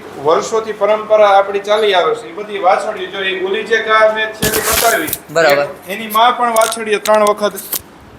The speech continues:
Speaker 1: અ, ત-, ત્રણ વખત એ વિહાણી, એ બીજા નંબરની વાછડી, બીજા વેતરની વાછડી છે.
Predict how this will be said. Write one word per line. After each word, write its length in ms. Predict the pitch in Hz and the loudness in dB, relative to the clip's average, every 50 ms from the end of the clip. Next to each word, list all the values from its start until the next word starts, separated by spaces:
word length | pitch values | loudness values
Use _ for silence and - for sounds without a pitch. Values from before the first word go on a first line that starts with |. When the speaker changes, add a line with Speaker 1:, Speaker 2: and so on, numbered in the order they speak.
| - - | -16 -10
Speaker 1:
અ, 100 | 156 165 | -8 -8
ત-, 380 | 165 165 165 190 190 - - - | -8 -8 -8 -12 -12 -12 -6 0
ત્રણ 240 | 214 233 247 240 233 | 0 2 2 2 2
વખત 300 | 226 220 220 220 202 208 | 0 0 0 -2 -4 -4
એ 80 | 208 | -4
વિહાણી, 380 | 208 202 220 233 220 208 190 180 | -4 -4 -4 -4 -4 -4 -4 -6
એ 220 | 180 190 202 202 | -8 -10 -12 -14
બીજા 340 | 196 190 226 247 247 247 226 | -14 -12 -12 -6 -2 -2 0
નંબરની 420 | 226 220 214 208 208 208 202 185 175 | 0 -2 -4 -4 -6 -8 -8 -6 -6
વાછડી, 240 | 170 175 175 175 | -4 -6 -6 -6
બીજા 260 | 170 190 208 226 226 214 | -10 -8 -2 0 0 0
વેતરની 400 | 208 208 - - 202 180 170 151 | 0 -2 -4 -6 -10 -10 -10 -8
વાછડી 360 | 147 147 147 - - 139 127 | -6 -6 -6 -8 -10 -16 -16
છે. 200 | - - - | -18 -18 -18